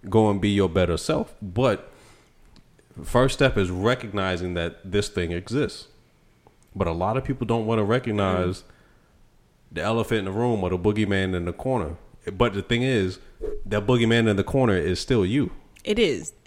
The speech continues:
Speaker 2: And it's crazy to me 'cause I know somebody who said, "I got pregnant because I didn't wanna be alone."
Speaker 1: Well, damn.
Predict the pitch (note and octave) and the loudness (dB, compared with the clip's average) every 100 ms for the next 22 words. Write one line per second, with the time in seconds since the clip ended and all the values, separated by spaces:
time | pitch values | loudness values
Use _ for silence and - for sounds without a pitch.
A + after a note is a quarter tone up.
0 | - G3+ F#3+ F3 F#3 - A#3 A3 F#3+ E3 | -6 -4 -4 -6 -6 -2 -2 -2 -6 -6
1 | E3+ G3 F#3+ F#3+ F3+ E3 E3 E3+ F3+ F3 | -6 -6 -6 -6 -2 -2 -2 -4 -6 -6
2 | D#3 - _ - - E3+ D#3+ D#3 - - | -8 -14 _ -12 -6 -4 -4 -8 -14 -20
3 | - _ - - E3+ F#3 F3 E3 - - | -20 _ -10 -4 -2 0 2 0 -2 -2
4 | C4 E4 F#3+ C3+ - - - F3 - F#3 | 0 0 -2 -4 -6 -12 -10 -8 -6 -6
5 | E3+ D#3+ - E3+ F3 F3 E3 D#3+ D#3 D3+ | -4 -6 -6 -4 -4 -4 -6 -4 -4 -4
6 | D#3+ D#3 - F3 _ _ _ _ _ _ | -6 -12 -14 -20 _ _ _ _ _ _
7 | _ _ - _ - - - - - | _ _ -20 _ -20 -20 -16 -16 -16